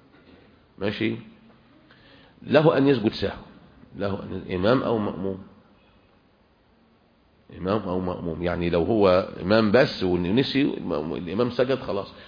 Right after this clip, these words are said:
طب المأموم اللي نسي ما يسجدش، لأن إمامه يتحمل عنه الإيه؟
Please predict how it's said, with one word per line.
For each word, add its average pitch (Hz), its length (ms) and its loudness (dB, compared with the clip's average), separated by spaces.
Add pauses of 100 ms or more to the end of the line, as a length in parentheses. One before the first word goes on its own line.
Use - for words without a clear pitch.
(120)
طب 120 120 4
المأموم 147 420 4
اللي 127 140 2
نسي 127 300 0
ما 113 120 0
يسجدش، 117 380 -2
لأن 104 380 0
إمامه 120 300 4
يتحمل 104 580 2
عنه 95 280 -2
الإيه؟ 87 280 -4